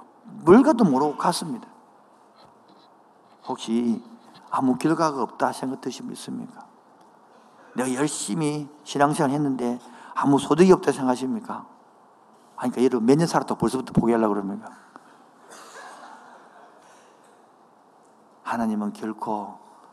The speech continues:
그런 분이 아닙니다. 언약의 하나님은 십 년, 이십 년 보고 되는 게 아니에요. 아브라함도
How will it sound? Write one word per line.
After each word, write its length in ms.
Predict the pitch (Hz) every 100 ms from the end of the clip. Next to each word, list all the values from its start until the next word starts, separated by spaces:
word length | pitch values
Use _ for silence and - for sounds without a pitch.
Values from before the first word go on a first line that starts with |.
| - - -
그런 260 | 156 139
분이 200 | 110 107
아닙니다. 560 | 98 92 92 110 - - - - - - - - - _ _ _ _ _ _ _ - _ _ _ _ _ _ _ - _ -
언약의 380 | 151 151 123 120
하나님은 640 | 135 - 98 117 110 98 - - - _ _ _ _ _ - - - - - _ _ - -
십 280 | - - 180
년, 200 | 170 131
이십 240 | 113 143
년 160 | 143 127
보고 180 | 131 120
되는 240 | 101 98
게 120 | 117
아니에요. 240 | - 98 - - - - _ _ _ _ _ _ _ _ - - - - - - -
아브라함도 640 | 110 113 156 160 131 117